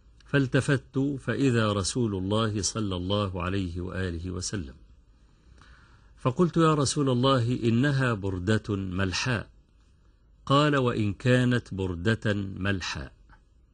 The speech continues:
أفما لك في أسوة؟' قال: 'فنظرت فإذا إزاره فوق الكعبين ودون العضلة، يعني في، في، في،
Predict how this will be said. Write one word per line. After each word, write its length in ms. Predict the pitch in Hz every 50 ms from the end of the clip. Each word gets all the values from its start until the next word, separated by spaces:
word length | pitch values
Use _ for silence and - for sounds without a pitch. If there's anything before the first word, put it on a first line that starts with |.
| _ _ _ _ _ - _ _ _ - _ _ _ _ _ _ _ _ _ _ _ 151
أفما 640 | 151 - - 139 127 117 113 110 107 101 98 95
لك 300 | 104 123 127 123 - 117
في 460 | 98 - - 131 117 107 104 101 110
أسوة؟' 360 | 110 - - - 98 98 101 - - - - _ _ _ _ _ _ _ _ - - _ _ _ _ _ _ _ _ _
قال: 320 | - 160 160 156 147 139
'فنظرت 880 | 120 - 139 131 127 120 117 117 127 127 120 107 - - 135 139 147 151 - - _ _ _ - - - - - - - - -
فإذا 840 | - 127 127 127 170 165 139 135 131 123 117 107 104 - - 113 113
إزاره 640 | 107 110 127 123 117 113 110 113 107 95 104 98 92
فوق 420 | 85 - 135 139 143 123 - -
الكعبين 960 | 120 107 98 - - 110 98 92 98 104 117 117 110 107 110 110 110 117 113 - - - _ _ _ _ - - - - _ _ _ _ -
ودون 1040 | 104 113 120 127 131 131 131 131 - - - - - 98 101 117 123 123 123 117 113
العضلة، 520 | 104 101 85 92 107 95 92 85 78 87
يعني 340 | 90 92 87 90 90 92 98 -
في، 200 | - - 104 - - 120 - - - - - - - -
في، 200 | - 104 90 -
في، 300 | - - 98 98 101 -